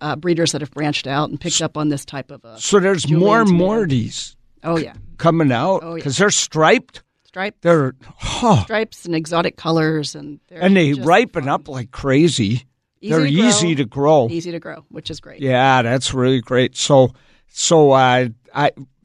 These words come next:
Speaker 2: I remember the Tiger one. There were all these different stripes, but there's, so what are some new exciting ones?
Speaker 1: Well, there's a new one that's an exclusive from Burpee called Shimmer,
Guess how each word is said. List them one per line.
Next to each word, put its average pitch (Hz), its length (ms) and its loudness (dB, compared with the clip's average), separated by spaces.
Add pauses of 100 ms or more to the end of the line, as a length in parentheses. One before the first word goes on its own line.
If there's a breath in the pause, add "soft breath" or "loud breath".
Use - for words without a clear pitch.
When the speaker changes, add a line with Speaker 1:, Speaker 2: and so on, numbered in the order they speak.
Speaker 2:
I 143 120 -4
remember 202 480 0
the 160 140 0
Tiger 208 600 0
one. 190 420 0
There 175 120 4
were 151 160 2
all 190 280 6
these 196 180 -4
different 165 380 -4
stripes, 175 420 2
but 135 320 0
there's, 143 520 -2
so 139 400 4
what 160 240 0
are 180 80 0
some 131 300 2
new 156 220 4
exciting 139 680 0
ones? - 260 -10
Speaker 1:
Well, 247 180 2
there's 330 220 -4
a 262 80 -2
new 226 240 2
one 269 220 2
that's - 220 -8
an 208 60 -6
exclusive 208 600 -2
from 165 220 2
Burpee - 360 -2
called 151 320 -12
Shimmer, - 460 0